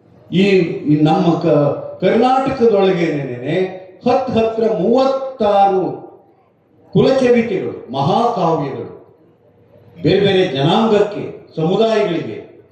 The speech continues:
ಸಂಬಂಧಪಟ್ಟಂತೆ ನೂರಾರು ವರ್ಷಗಳಿಂದ, ಸಾವಿರಾರು ವರ್ಷಗಳಿಂದ ಕಟ್ಕೊಂಡು ಬಂದಿರ್ತಕ್ಕಂಥ ನೆನಪಿನ ಚರಿತ್ರೆಗಳು.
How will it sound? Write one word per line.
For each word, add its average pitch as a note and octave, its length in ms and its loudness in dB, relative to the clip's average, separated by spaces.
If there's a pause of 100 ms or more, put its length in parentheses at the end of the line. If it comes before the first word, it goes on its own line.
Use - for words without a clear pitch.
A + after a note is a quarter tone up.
ಸಂಬಂಧಪಟ್ಟಂತೆ F#3 1300 -2 (560)
ನೂರಾರು A#3+ 540 2
ವರ್ಷಗಳಿಂದ, G#3+ 600 -2
ಸಾವಿರಾರು A#3+ 840 0
ವರ್ಷಗಳಿಂದ F#3 520 -2 (580)
ಕಟ್ಕೊಂಡು A#3+ 520 0
ಬಂದಿರ್ತಕ್ಕಂಥ E3 840 -6 (680)
ನೆನಪಿನ A#3+ 460 2 (160)
ಚರಿತ್ರೆಗಳು. B2 1040 -4